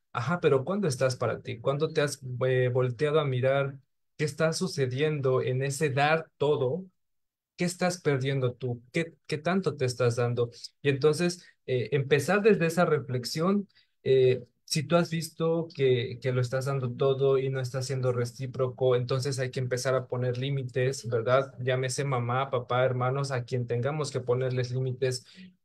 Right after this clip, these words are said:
porque es fundamental, eh, no a especie de egoísmo, sino a especie de amor propio, empezar a validarnos, empezar a escucharnos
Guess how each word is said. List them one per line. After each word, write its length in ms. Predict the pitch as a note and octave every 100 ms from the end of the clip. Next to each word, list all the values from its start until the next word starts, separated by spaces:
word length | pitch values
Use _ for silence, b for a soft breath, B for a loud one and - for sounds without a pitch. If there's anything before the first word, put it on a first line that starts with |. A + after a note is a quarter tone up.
| _ -
porque 540 | F3+ F3+ F3 C#3 B2
es 120 | C#3
fundamental, 880 | - F3+ D3 C3 A#2+ A#2 A#2+ A#2+ A#2+ _ _ _ _
eh, 600 | C3+ C3 B2+ B2 A#2+ - _ _
no 280 | C3+ C#3 D3
a 80 | E3+
especie 460 | E3+ - C3+ D3 C#3
de 80 | B2
egoísmo, 520 | A#2+ B2 C3+ E3 F#3+
sino 220 | F#3+ C3+
a 40 |
especie 380 | B2 - C3+ D3
de 60 | B2+
amor 300 | B2 B2 A#2+
propio, 520 | B2+ C3 B2 B2 A#2+ _
empezar 480 | - B2+ C3 B2+ C#3
a 60 | D3+
validarnos, 640 | D3+ B2 B2 D3+ D#3 B2+ B2
empezar 360 | A#2 A#2+ B2+
a 20 |
escucharnos 1200 | D3+ - - B2 - D#3 F3+ D#3 C#3 E3 F3+ -